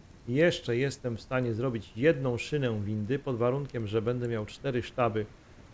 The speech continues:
y, żelaza. No to spróbujmy je zrobić. No, będzie żelazo i miedź.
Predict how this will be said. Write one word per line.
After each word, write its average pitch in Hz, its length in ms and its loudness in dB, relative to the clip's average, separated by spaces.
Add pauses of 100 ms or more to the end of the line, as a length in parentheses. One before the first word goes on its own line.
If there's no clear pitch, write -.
(240)
y, 113 340 2
żelaza. 113 640 4 (1120)
No 113 80 -6
to 113 160 -12
spróbujmy 120 520 0
je 117 140 4
zrobić. 113 680 0 (1400)
No, 107 60 -4
będzie 113 280 -2
żelazo 120 480 2
i 113 200 -6
miedź. 143 440 -2